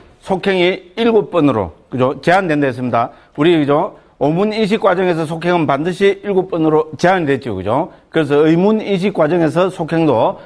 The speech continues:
기본적으로는 뭡니까? 에, 그 일곱 번으로 제한이 됩니다. 자, 그래서 우리 제한된 속행 과정이 있고요. 그다음에 이제 의문 이식 과정에서 본산매 속행 과정이 있습니다.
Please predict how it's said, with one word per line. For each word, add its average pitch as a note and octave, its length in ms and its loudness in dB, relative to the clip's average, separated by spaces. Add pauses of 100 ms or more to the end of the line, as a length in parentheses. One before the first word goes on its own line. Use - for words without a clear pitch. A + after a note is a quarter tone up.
(160)
기본적으로는 D#3 960 2 (200)
뭡니까? A2 400 -2 (420)
에, A#2+ 200 2
그 A2 360 0
일곱 G3 280 2
번으로 D#3+ 440 2 (140)
제한이 F#3 340 2
됩니다. A#2 460 0 (180)
자, A#2+ 140 -2
그래서 D#3 360 0
우리 C3 220 -2
제한된 D3 440 0
속행 C#3+ 340 -6
과정이 B2+ 300 -2
있고요. A2+ 400 0 (280)
그다음에 F3+ 340 0
이제 C#3+ 160 2 (340)
의문 E3+ 360 0
이식 F#3 320 -2
과정에서 D#3+ 640 0 (220)
본산매 G#3+ 720 -2
속행 E3+ 340 -4
과정이 D3 220 2
있습니다. B2 320 -2